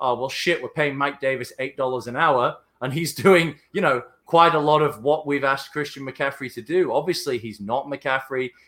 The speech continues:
He's not, you know, gonna replace him fully, but they started, the offense started to look better. And that's, you know, there's many factors to that. It's the offense getting more reps together in a shortened,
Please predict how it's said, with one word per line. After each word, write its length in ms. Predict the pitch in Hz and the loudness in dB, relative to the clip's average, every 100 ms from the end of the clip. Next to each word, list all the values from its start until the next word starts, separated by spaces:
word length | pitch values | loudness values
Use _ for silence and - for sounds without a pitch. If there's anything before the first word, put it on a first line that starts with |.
| _ | _
He's 160 | 120 107 | -8 -2
not, 260 | 120 120 - - _ _ | -2 -2 -4 -16 _ _
you 80 | 135 | -12
know, 220 | 123 104 95 _ _ _ _ - | -8 -8 -10 _ _ _ _ -6
gonna 200 | 135 120 | -4 -2
replace 440 | 120 - 131 123 | -4 -2 -2 -2
him 100 | 113 | -8
fully, 560 | 107 - 190 165 113 110 | -10 -2 0 0 -2 -4
but 200 | - 123 - _ _ _ _ _ _ _ _ | -4 -4 -6 _ _ _ _ _ _ _ _
they 80 | - | -10
started, 440 | - - 180 185 180 | -8 0 2 2 0
the 100 | 156 | 0
offense 340 | 185 175 156 | 0 0 -4
started 280 | - 151 147 | -2 -2 -2
to 100 | 131 | -6
look 180 | 135 - | -10 -4
better. 280 | 120 120 107 | -4 -4 -6
And 180 | 117 139 | -6 -2
that's, 300 | 208 214 - | -4 -4 -8
you 60 | 175 | -6
know, 160 | 107 - _ - | -6 -8 _ -6
there's 160 | 151 | -2
many 200 | 185 185 | 0 0
factors 520 | - 127 120 - 123 | 0 -2 -2 -6 -8
to 100 | - | -6
that. 300 | 120 120 123 - _ | 0 2 0 -2 _
It's 220 | 135 123 - | -8 -6 -4
the 100 | 127 | -2
offense 400 | 131 - 131 117 | -2 -4 -6 -6
getting 220 | 123 117 | -8 -6
more 220 | 113 110 | -6 -2
reps 280 | 120 139 - | -2 -2 -4
together 400 | 135 127 123 117 | -4 -2 -2 -4
in 60 | |
a 40 | 110 | -6
shortened, 540 | - 127 120 123 113 | -6 -4 -4 -6 -14